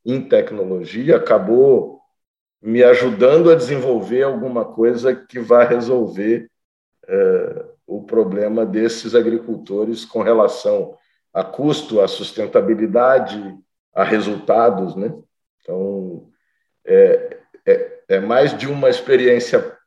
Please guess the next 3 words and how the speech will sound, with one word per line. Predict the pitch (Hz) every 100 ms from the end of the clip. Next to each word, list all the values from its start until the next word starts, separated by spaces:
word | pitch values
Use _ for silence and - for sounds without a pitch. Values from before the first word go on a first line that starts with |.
| _ _ _ _ _
muito, | 98 107 139 - 120
muito | 87 107 131 - 123 107
pessoal | 80 117 - - 107 113 - - -